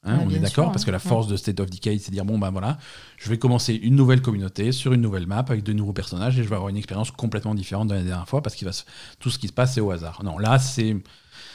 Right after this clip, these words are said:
Speaker 1: c'est moins aléatoire,
Speaker 2: Mm.
Speaker 1: mais c'est, du coup, ça peut être plus intéressant une fois. Après, rejouer, c'est peut-être pas intéressant, mais, euh,
Speaker 2: Ouais, mais bon, au moins,
Speaker 1: mais je
Speaker 2: ça
Speaker 1: trouve ça assez
Speaker 2: change
Speaker 1: cool.
Speaker 2: de, du jeu
Speaker 1: Ouais.
Speaker 2: principal, quoi.
Speaker 1: Ouais, ouais, ça change du jeu principal. Euh, si, si vous aimez bien State of Decay deux et que vous avez jamais fait cette extension, euh, allez-y, jetez-vous dessus, hein, via, via le Game Pass sur P C ou sur, euh,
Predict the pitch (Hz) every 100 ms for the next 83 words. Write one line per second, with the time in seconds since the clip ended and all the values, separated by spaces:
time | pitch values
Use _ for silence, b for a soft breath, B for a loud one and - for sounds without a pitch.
0 | B - - 95 98 113 131 135 120 107
1 | 104 120 139 175 127 113 131 - 110 101
2 | 101 101 95 92 92 - 131 127 92 -
3 | 113 - 113 107 101 98 90 - 117 131
4 | 131 _ - 104 98 78 78 - - 98
5 | 85 85 87 98 98 - 76 85 85 80
6 | 80 147 156 104 98 90 - - 185 170
7 | 170 170 156 160 180 175 180 160 175 127
8 | 170 143 131 110 175 170 175 175 160 180
9 | - - 180 - - 147 135 127 131 196
10 | 190 190 160 156 135 123 131 151 185 160
11 | 127 117 123 - - 127 123 123 120 120
12 | 117 - 160 165 165 165 180 - 135 123
13 | 117 - 113 127 131 131 98 98 104 123
14 | 123 113 - 107 - 92 - 143 170 175
15 | 101 98 98 98 98 98 85 131 123 104
16 | 127 - 107 110 98 92 - 107 101 98
17 | 98 98 95 95 92 92 92 92 98 -
18 | 101 - 90 85 - 92 90 - 87